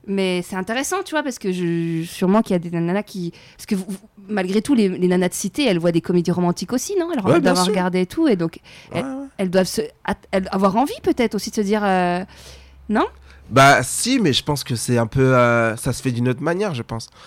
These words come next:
Speaker 2: ou, euh, très discrètement. Il y a, t'as l'envie et en même temps le, je veux pas me montrer, mais je mets des petites marques d'affection en vite fait. Euh, ça veut dire que, euh,
Speaker 1: Genre.
Speaker 2: je te touche l'épaule, euh,
Speaker 1: <laughs>
Speaker 2: tu vois.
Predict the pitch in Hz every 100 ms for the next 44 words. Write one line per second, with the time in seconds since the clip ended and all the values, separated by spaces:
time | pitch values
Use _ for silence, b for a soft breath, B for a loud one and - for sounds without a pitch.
0 | B 123 131 117 - - 143 131 131 -
1 | 147 170 180 131 _ 123 131 123 - -
2 | 139 143 147 185 196 160 127 127 151 156
3 | 131 120 117 b b - 131 - 131 131
4 | 139 123 170 175 147 127 120 110 123 123
5 | 120 - - 135 127 117 123 - 120 -
6 | 143 120 113 120 - 151 151 123 107 110
7 | 113 120 123 107 104 B B B B B
8 | - 107 202 185 131 139 - 127 143 147
9 | 151 147 113 110 110 110 - - - 165
10 | 196